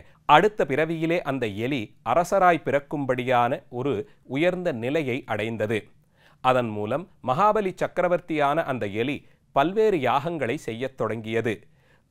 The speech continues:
சக்கரவர்த்தி என்று சொல்லிவிட்டாலே யாகங்கள் செய்வதும் தான தர்மங்கள் செய்வதும் அவர்களுடைய அன்றாட வழக்கமாயிருந்தது. அப்படி செய்து வந்த ஒரு யாகத்தில்தான் திருமால் வாமன அவதாரம் எடுத்து குள்ள வடிவம் எடுத்து உள்ளே நுழைந்து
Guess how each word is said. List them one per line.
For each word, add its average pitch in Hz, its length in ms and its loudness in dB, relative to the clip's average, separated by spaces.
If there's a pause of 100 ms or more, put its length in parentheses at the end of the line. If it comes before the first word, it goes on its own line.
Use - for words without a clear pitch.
(160)
சக்கரவர்த்தி 202 720 0
என்று 143 260 -2
சொல்லிவிட்டாலே 131 760 -2 (300)
யாகங்கள் 143 560 -2
செய்வதும் 110 460 -6 (140)
தான 135 260 2
தர்மங்கள் 160 520 -2
செய்வதும் 117 480 -4
அவர்களுடைய 117 640 -2 (440)
அன்றாட 165 440 2
வழக்கமாயிருந்தது. 113 1080 -2 (560)
அப்படி 143 320 2
செய்து 151 280 -4
வந்த 156 240 0 (140)
ஒரு 127 180 -4
யாகத்தில்தான் 117 840 -2 (340)
திருமால் 175 440 2 (140)
வாமன 160 420 4
அவதாரம் 139 520 2
எடுத்து 104 360 -4 (320)
குள்ள 190 260 0
வடிவம் 131 380 -2
எடுத்து 110 340 -6 (200)
உள்ளே 139 320 0
நுழைந்து 120 460 -4